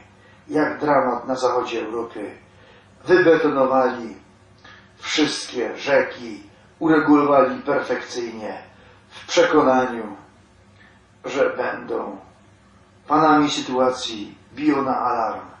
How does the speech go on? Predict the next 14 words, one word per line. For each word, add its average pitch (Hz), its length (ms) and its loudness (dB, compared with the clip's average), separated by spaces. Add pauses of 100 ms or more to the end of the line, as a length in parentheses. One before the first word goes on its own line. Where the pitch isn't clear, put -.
(460)
Dziś 151 260 -2
się 143 160 2
szczycą 139 720 0
nowymi 170 380 6
programami, 131 800 0 (680)
typu 143 540 0
to, 156 180 2
co 131 280 2
było 131 240 -4
już 135 180 -2
za 147 120 2
komuny 147 420 2
u 139 80 -2
nas, 123 560 -4